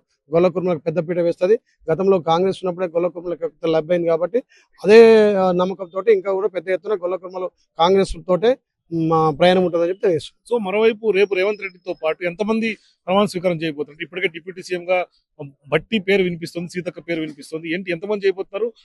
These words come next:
Speaker 2: పూర్తి స్థాయిలో క్యాబినెట్ విస్తరణ ఎప్పుడు ఉండే అవకాశం ఉంది?
Speaker 1: ఇప్పుడైతే మాకు అధిష్టానం నుంచి తెలిసింది సీఎల్పీ నాయకుడుగా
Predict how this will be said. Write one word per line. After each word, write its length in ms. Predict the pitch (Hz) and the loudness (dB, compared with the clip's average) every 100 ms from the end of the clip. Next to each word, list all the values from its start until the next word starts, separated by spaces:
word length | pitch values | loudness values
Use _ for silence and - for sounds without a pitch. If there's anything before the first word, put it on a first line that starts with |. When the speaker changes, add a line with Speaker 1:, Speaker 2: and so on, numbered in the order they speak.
| - | -2
Speaker 2:
పూర్తి 220 | 214 233 214 | -2 0 0
స్థాయిలో 260 | 226 220 | 2 2
క్యాబినెట్ 340 | 196 190 190 175 | 0 -2 -2 -12
విస్తరణ 260 | - 175 | -12 -8
ఎప్పుడు 200 | 170 180 | -6 -6
ఉండే 120 | 160 | -2
అవకాశం 340 | 139 127 113 117 | -2 -4 -14 _
ఉంది? 80 | _ | _
Speaker 1:
ఇప్పుడైతే 260 | 139 160 185 | -4 -2 0
మాకు 240 | 175 156 | 0 2
అధిష్టానం 340 | 165 - 185 | 0 0 -2
నుంచి 120 | 170 160 | -2 -4
తెలిసింది 360 | 165 170 190 | -6 -2 -4
సీఎల్పీ 340 | 170 170 160 165 | 0 -2 0 0
నాయకుడుగా 460 | 165 156 170 226 | -2 0 -2 -2